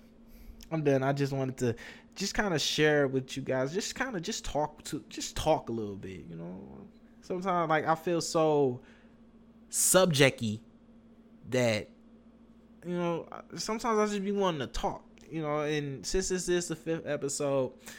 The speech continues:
um, uh, like I said, a milestone within itself, I just wanted to talk a little bit, you know, just kinda get some stuff off my chest, man. So, uh, episode number six will be up next week.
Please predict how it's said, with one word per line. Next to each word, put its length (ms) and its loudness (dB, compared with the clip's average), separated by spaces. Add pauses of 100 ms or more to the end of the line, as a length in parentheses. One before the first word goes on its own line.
(260)
um, 240 -4
uh, 180 0
like 160 -2
I 60 -2
said, 180 0
a 60 -2
milestone 800 -2
within 300 -6
itself, 440 -6 (840)
I 60 -8
just 140 -4
wanted 220 -2
to 60 -10
talk 280 -6
a 40 -10
little 220 -6
bit, 320 -8
you 100 -12
know, 120 -10
just 160 -12
kinda 180 -4
get 160 -4
some 140 -10
stuff 320 -10
off 160 -12
my 100 -12
chest, 380 -14
man. 320 -16 (420)
So, 300 -2
uh, 260 -2
episode 400 0
number 140 -2
six 720 -4 (440)
will 240 -2
be 220 -4
up 160 -2
next 300 -6
week. 360 -6